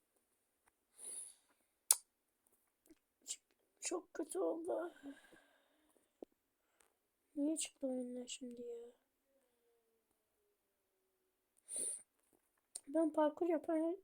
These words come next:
yapmaya geldim. Arkadaşlar bugün Galatasaray Fenerbahçe derbisi var.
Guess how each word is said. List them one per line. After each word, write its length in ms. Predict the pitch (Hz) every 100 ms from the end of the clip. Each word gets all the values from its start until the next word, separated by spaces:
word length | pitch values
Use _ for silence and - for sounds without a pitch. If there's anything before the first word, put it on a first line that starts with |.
| 294
yapmaya 460 | 294 - 294 302
geldim. 460 | 285 277 254 247 254 _ _ _ _ _ _ _ _ _ _ _ _ _ _ _ _ _ _ _ _ -
Arkadaşlar 480 | 277 285 302 311
bugün 400 | 269 269 294 349
Galatasaray 800 | 269 262 262 - - 269 269 277
Fenerbahçe 680 | 277 262 262 254 254 - 269
derbisi 460 | 247 240 233 - 254
var. 180 | 240